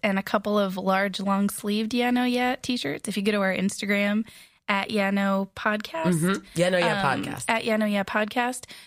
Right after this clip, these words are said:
Speaker 1: you can see, uh, you can see examples of these beautiful, beautiful shirts that were designed by a punk rock girl in Austin.
Speaker 2: Billy Buck.
Speaker 1: Billy Buck. Um, so if you are interested in that, the next ten reviews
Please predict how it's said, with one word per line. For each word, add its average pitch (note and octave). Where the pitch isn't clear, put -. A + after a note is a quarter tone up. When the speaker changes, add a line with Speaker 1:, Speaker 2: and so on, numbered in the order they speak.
Speaker 1:
you A3+
can A3
see, G#3+
uh, E3+
you F#3+
can F#3+
see F#3+
examples F3+
of F#3
these F3
beautiful, F3+
beautiful F3+
shirts -
that F#3+
were G3
designed F#3+
by F#3
a E3+
punk F4
rock C#4
girl A#3+
in A3
Austin. -
Speaker 2:
Billy D#3+
Buck. B2
Speaker 1:
Billy B3
Buck. -
Um, A3+
so B3+
if A3
you A3
are F#3
interested B3
in A3+
that, G#3
the A3
next G3+
ten D4
reviews A#3+